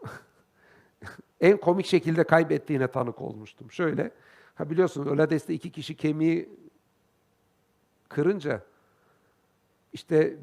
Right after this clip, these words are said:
birisi diğerine kim ilk defa verir, öbürü aklımda demeden alırsa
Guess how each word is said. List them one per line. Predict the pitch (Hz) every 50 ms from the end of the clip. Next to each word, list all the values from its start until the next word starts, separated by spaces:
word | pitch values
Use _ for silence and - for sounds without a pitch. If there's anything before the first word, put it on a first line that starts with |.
| 127
birisi | 139 165 175 170 - - 185 147
diğerine | 160 165 165 165 165 165 160
kim | 156 - - 170 180
ilk | 185 170 - _
defa | 190 165 - - 160 151 147 135
verir, | 151 156 165 175 170
öbürü | 165 160 151 147 165 -
aklımda | 156 135 - - 175 165 160 156 160 147
demeden | 165 160 160 160 143 160 156 160
alırsa | 156 156 143 160 185 160 - - 151 160 190 233 -